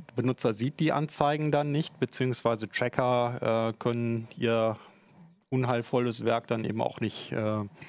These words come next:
ähm, nicht, ähm, durchführen. Also sie können keine Informationen, die sie einsammeln, an ihre,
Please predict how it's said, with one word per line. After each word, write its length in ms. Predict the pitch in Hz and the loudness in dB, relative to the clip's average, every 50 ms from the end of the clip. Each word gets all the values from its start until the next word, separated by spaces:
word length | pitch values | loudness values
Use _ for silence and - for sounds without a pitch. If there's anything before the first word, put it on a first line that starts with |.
| - - - - - - - - - - - - - | -14 -12 -12 -12 -12 -12 -12 -14 -14 -16 -16 -10 -4
ähm, 300 | - 104 104 107 104 104 | -2 -2 0 0 0 0
nicht, 380 | 104 107 101 - - - - 139 | 0 -2 -2 -4 -6 -6 -4 -2
ähm, 540 | - 107 104 104 104 98 98 - 143 147 - 110 | 0 0 0 0 -2 -2 -4 -6 -8 -8 -8 -6
durchführen. 580 | 101 117 113 110 - - - 123 123 120 123 120 | -2 -2 -2 -2 -2 -2 0 2 2 2 2 0
Also 220 | - 110 110 113 | -2 0 0 -2
sie 320 | 107 104 - - 113 113 107 | -4 -4 -6 -6 -6 -6 -4
können 240 | - - 120 120 | -2 -2 -2 0
keine 200 | 113 - 117 120 | 0 -2 -2 -2
Informationen, 1000 | 131 127 - 135 117 117 113 110 - - - 120 120 123 123 123 120 120 117 113 | -2 -2 -2 0 0 0 0 -2 -2 0 2 2 4 4 2 2 2 2 0 0
die 100 | 104 117 | 2 0
sie 140 | 113 113 113 | 2 2 2
einsammeln, 560 | - 110 117 120 117 117 117 117 117 113 110 | 0 0 0 0 0 2 2 2 0 0 0
an 200 | - - 120 117 | 0 0 0 -2
ihre, 500 | 113 98 120 113 110 107 107 107 107 107 | -2 0 0 2 2 2 2 2 0 -2